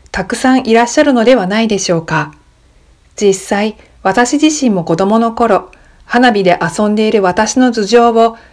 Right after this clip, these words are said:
かなりの高速で飛んでいく火の玉を見たことがあります。並木さんのお話によると、実際に火の玉というのは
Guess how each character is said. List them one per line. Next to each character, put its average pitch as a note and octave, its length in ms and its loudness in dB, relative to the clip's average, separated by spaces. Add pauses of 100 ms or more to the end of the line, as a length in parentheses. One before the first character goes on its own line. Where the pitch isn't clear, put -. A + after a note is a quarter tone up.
(160)
か D#4+ 120 0
な E4 140 4
り C#4 100 2
の E3+ 140 -2
高 F#3 220 0
速 A3+ 240 -2
で G#3+ 100 -2
飛 G3 180 -2
ん G#3+ 80 0
で A#3 140 4
い A#3 80 0
く A#3 100 -4
火 B3 120 0
の C4+ 100 2
玉 F3 240 -2
を D#3+ 80 -4
見 G#3 120 -4
た C#4 100 2
こ C#4 100 0
と A3+ 160 2
が F3+ 80 0
あ E3 60 0
り E3+ 100 -4
ま E3+ 200 -4
す。 - 180 -20 (1300)
並 A3 260 0
木 D4 120 0
さ D#4 200 0
ん D#4+ 40 0
の D#4+ 140 4
お C#4 40 4
話 C#4+ 440 0
に D#4 140 0
よ D4+ 100 2
る D4+ 160 0
と、 G3 320 0 (400)
実 F#3 300 -4
際 A#3 240 0
に A3+ 260 -2 (240)
火 - 160 0
の E4 140 4
玉 F#3+ 240 0
と E3 100 -2
い E3+ 140 2
う G3 80 0
の G3+ 160 -2
は D3+ 240 -8